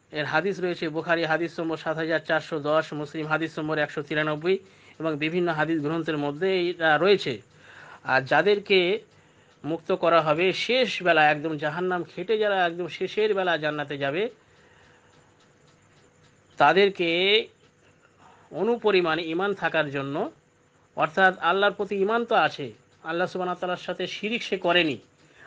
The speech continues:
আল্লাহ সুবহানাহু ওয়া তাআলার যে আসন, যে ক্ষমতা, সে আসনে, সেই ক্ষমতায় সে সারা জীবনে কা-, কাউকে ব-, বসায়নি, কিন্তু আল্লাহ সুবহানাহু ওয়া তাআলা ইবাদত করেনি, বরং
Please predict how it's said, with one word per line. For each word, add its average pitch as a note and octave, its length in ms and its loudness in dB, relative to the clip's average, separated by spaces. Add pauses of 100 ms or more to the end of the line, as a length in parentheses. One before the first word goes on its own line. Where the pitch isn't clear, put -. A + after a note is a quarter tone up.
আল্লাহ D#3+ 200 2
সুবহানাহু F3 280 0
ওয়া F3 80 0
তাআলার E3+ 220 0
যে E3+ 180 0
আসন, D3+ 500 0 (360)
যে D3+ 120 -4
ক্ষমতা, D#3 640 2 (400)
সে E3+ 200 -4
আসনে, D#3+ 400 0
সেই F3 160 -6
ক্ষমতায় E3 420 -4
সে E3+ 180 -6
সারা D#3+ 240 0
জীবনে D#3+ 260 -4
কা-, D#3+ 200 -6
কাউকে D#3 300 -4
ব-, D3 320 -6
বসায়নি, E3 580 0 (400)
কিন্তু F#3+ 240 0
আল্লাহ F3 180 2
সুবহানাহু E3+ 240 -4
ওয়া - 0 -
তাআলা E3+ 140 -4
ইবাদত D#3 380 -2
করেনি, D#3 280 -2
বরং E3+ 380 0